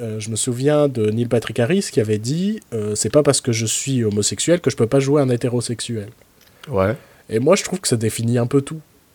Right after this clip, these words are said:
Speaker 1: C'est pas
Speaker 2: Oui,
Speaker 1: parce
Speaker 2: oui.
Speaker 1: que t'es hétérosexuel que tu peux pas jouer un homosexuel, par exemple.
Speaker 2: Ouais.
Speaker 1: Euh, j'ai un très bon exemple, c'est j'ai vu le film, euh,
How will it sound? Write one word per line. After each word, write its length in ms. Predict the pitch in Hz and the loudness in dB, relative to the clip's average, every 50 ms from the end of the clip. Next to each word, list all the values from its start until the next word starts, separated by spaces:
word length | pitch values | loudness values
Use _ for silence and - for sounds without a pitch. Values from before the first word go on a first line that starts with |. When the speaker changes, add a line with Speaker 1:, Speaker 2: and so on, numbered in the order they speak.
| _ _ - | _ _ -12
Speaker 1:
C'est 160 | - - 123 | -8 -6 -4
pas 140 | 110 - 135 | -2 0 0
Speaker 2:
Oui, 80 | 123 135 | 2 2
Speaker 1:
parce 140 | 147 127 107 | 2 2 2
Speaker 2:
oui. 100 | 110 131 | 0 0
Speaker 1:
que 160 | 135 135 127 | 0 0 0
t'es 960 | 127 _ - 120 107 107 107 104 104 104 104 104 104 110 107 107 107 110 - | -2 _ -4 -2 -2 0 0 0 0 0 0 0 -2 -2 -2 -4 -6 -6 -6
hétérosexuel 640 | 127 113 - 120 107 110 - - 104 - - 156 175 | -8 -6 -4 -4 -2 -4 -4 -6 -6 -2 0 0 0
que 120 | - - 110 | 0 -4 -6
tu 120 | - 110 | -6 -6
peux 120 | 101 110 | -8 -4
pas 120 | - 120 127 | -2 -2 0
jouer 200 | 120 123 120 117 | 0 0 0 0
un 60 | 110 | 0
homosexuel, 680 | 110 107 104 107 - - 117 - - - 147 135 135 131 | 0 -2 -2 -2 -4 -4 -6 -4 0 2 4 4 4 2
par 180 | 131 127 117 110 | -2 -2 -4 -4
exemple. 320 | 107 107 110 107 110 113 - - - - _ _ _ _ _ - - | -4 -6 -6 -8 -8 -10 -14 -20 -20 -20 _ _ _ _ _ -4 0
Speaker 2:
Ouais. 200 | 104 101 101 104 - - - - - - - - - _ - | 2 2 2 2 -2 -6 -16 -18 -18 -18 -20 -20 -20 _ -14
Speaker 1:
Euh, 500 | 98 90 92 92 92 92 92 92 95 95 95 | -12 -10 -8 -8 -6 -6 -6 -4 -4 -4 -2
j'ai 120 | 95 107 | 0 0
un 60 | 98 | 0
très 160 | 95 - 113 101 | 0 -2 -2 -2
bon 140 | 113 107 | 0 0
exemple, 340 | 113 117 120 151 190 208 196 | 0 0 0 0 0 0 0
c'est 120 | - - 123 | 0 -2 -2
j'ai 160 | 113 123 123 | -2 -2 -2
vu 140 | 117 147 170 | -2 -2 0
le 140 | 156 139 | 0 0
film, 400 | 123 - - - 165 160 156 139 117 | 0 0 -6 -6 -4 -4 -2 -2 -2
euh, 920 | 113 107 107 107 107 107 107 110 110 110 110 107 107 110 110 110 107 | -2 -2 -2 -2 -2 -2 -2 -2 -2 -2 -2 -2 -2 -4 -4 -6 -6